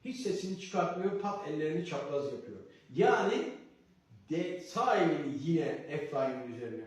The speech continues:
koyuyor. Ve onu kutsuyor. Buradan ne anlıyoruz? Buradan şunu anlıyoruz. Yani bu adam insan adetlerine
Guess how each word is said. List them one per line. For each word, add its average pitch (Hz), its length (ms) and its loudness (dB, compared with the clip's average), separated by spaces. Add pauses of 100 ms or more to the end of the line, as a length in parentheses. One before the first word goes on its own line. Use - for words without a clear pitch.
koyuyor. 95 320 -18 (840)
Ve - 400 -4
onu 190 240 0
kutsuyor. - 340 -6 (300)
Buradan 226 440 0
ne 262 80 4
anlıyoruz? 156 540 0 (300)
Buradan 233 340 -2
şunu 214 300 -2
anlıyoruz. 135 500 -4 (240)
Yani 208 420 2
bu 320 140 -2
adam - 440 -2 (480)
insan 214 560 0
adetlerine 165 580 0